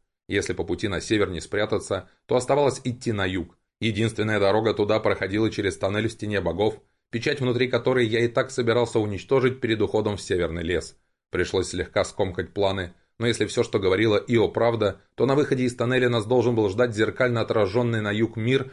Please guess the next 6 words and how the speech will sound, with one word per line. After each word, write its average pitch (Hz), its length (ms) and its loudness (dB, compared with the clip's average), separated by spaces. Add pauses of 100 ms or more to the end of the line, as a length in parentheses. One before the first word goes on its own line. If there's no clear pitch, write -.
(140)
с 101 120 -10
городом, 123 560 2 (140)
долиной 120 460 2
и 120 120 -4
шестью 107 460 -4
пиками, 127 560 -2